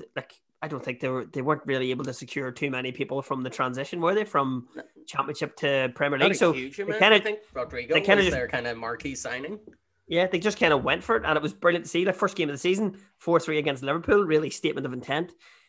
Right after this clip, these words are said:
Speaker 1: I think they were great. Um, I think you and I, as we said, I sent you that meme where we find it hard to criticize Leeds 'cause they're just, just really fun to watch. It's like watching a Sunday League team compete at the highest level.
Speaker 2: Yeah,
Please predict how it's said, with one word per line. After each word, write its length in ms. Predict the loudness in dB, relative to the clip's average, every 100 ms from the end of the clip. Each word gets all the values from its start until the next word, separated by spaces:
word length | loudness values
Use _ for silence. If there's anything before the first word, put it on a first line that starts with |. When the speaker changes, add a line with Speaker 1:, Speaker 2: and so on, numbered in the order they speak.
| _
Speaker 1:
I 100 | 0
think 140 | 2
they 60 | 2
were 80 | 2
great. 340 | 6 6 6 2
Um, 420 | 0 0 -2 -4 -8
I 40 |
think 260 | -4 -4 -4 _
you 240 | -10 -4 -2
and 100 | -2
I, 160 | 0
as 140 | -2 -2
we 80 |
said, 220 | -4 -2 -2
I 20 |
sent 180 | -2 0
you 100 | 0
that 120 | 0
meme 260 | 0 0
where 100 | 0 -2
we 100 | -2
find 220 | -2 -4
it 60 |
hard 220 | 0 0 0
to 60 |
criticize 420 | -6 -8 -6 -6
Leeds 280 | -4 -4 -4
'cause 180 | -2 -2
they're 80 | -2
just, 320 | -2 -2 -6 _ _ _ _ _
just 160 | -6 0
really 120 | 0
fun 260 | 2 2 4
to 80 | 6
watch. 280 | 6 6 2
It's 100 | -2
like 100 | 4
watching 260 | 4 2
a 40 | 0
Sunday 320 | 2 2 2
League 200 | -2 0
team 180 | 0 0
compete 240 | -2 -2
at 60 | -2
the 60 | 2
highest 260 | 0 2
level. 380 | 0 0 0 -6 _ _ -6
Speaker 2:
Yeah, 220 | -4